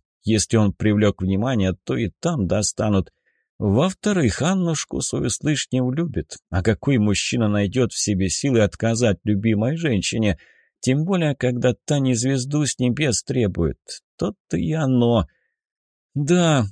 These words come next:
сказал Серега и понурился. «Знаешь, а есть выход? Нам надо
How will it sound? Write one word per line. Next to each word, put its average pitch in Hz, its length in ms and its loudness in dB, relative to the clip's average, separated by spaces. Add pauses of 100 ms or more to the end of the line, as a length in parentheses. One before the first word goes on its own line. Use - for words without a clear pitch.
сказал 143 480 -4
Серега 113 440 0
и 110 100 4
понурился. 113 880 -2
«Знаешь, 101 600 -2 (420)
а 101 120 2
есть 208 380 -2
выход? 113 480 2 (360)
Нам 120 380 2
надо 170 300 0